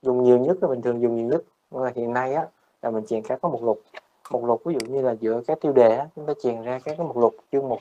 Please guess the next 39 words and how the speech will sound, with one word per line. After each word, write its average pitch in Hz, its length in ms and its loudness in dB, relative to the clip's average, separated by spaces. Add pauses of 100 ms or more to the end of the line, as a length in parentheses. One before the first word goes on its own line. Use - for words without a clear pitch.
chương 131 100 -8
hai, 139 160 -6
chương 135 200 -10
ba, 135 120 2
chương 139 220 -4
bốn 165 260 6
gồm 110 160 6
điều 110 140 -2
một, 110 200 -2
điều 117 120 -8
hai, 131 120 -8
điều 120 120 -2
ba, 127 160 0
điều 127 120 -2
bốn 147 220 0
gồm 123 180 2
gì 127 120 -4
đó. 131 120 -6 (480)
Thì 120 80 -12
nó 127 160 -16
sẽ 143 180 -12
là 143 80 -10
gì? 117 240 -14
Cái 139 120 -16
tiêu 151 120 -8
đề 120 320 -2
của 120 200 -6
các 175 120 -20
cái - 80 -8
điều 131 100 -2
mục, 120 240 -4
các 113 200 -10
cái 147 180 -12
chương 143 160 -6
nó 147 100 -10
ra, 147 200 -6 (340)
gọi 113 140 2
là 117 140 6
gì? 113 160 -4